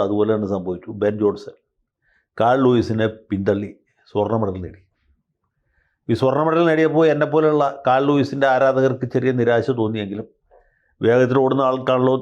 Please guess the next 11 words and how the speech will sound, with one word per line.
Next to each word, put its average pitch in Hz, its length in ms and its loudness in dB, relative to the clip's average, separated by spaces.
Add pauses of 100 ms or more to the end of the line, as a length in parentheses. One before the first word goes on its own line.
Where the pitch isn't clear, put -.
(440)
മെഡൽ 117 240 0
കിട്ടുക 120 220 0 (140)
എന്നായിരുന്നു 117 300 0
നമ്മളൊക്കെ 110 380 0
സമാധാനിച്ചു. 98 500 -2 (840)
പക്ഷേ 131 180 2 (100)
രണ്ടാം 165 280 -2
ദിവസമാണ് 143 540 2
വേറൊരു 135 340 2
സംഭവം 113 200 0
ഉണ്ടായത്. 98 260 -4